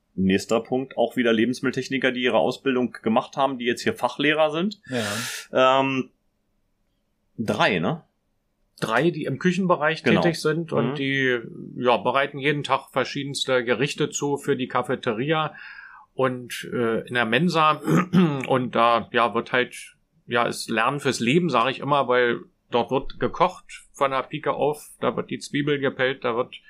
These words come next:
Speaker 3: das Fleisch geschnitten und die Kartoffel, äh, geschält und gekocht und so weiter. Also das sind echte Grundlagen und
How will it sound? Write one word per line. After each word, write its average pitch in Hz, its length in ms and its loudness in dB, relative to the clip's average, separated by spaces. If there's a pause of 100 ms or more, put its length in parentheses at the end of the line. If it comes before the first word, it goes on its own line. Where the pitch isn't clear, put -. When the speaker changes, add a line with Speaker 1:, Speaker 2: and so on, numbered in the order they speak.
(420)
Speaker 3:
das 131 180 0
Fleisch 120 480 -2
geschnitten 135 600 -4
und 123 600 -4 (360)
die 123 140 -4
Kartoffel, 131 920 0
äh, - 40 -4
geschält 143 420 2
und 139 140 -2
gekocht 139 460 0
und 127 180 -8
so 123 140 -2
weiter. 117 320 0
Also 120 240 -4
das - 420 -6 (1120)
sind 135 400 0
echte 131 340 0
Grundlagen 165 720 2
und 139 400 0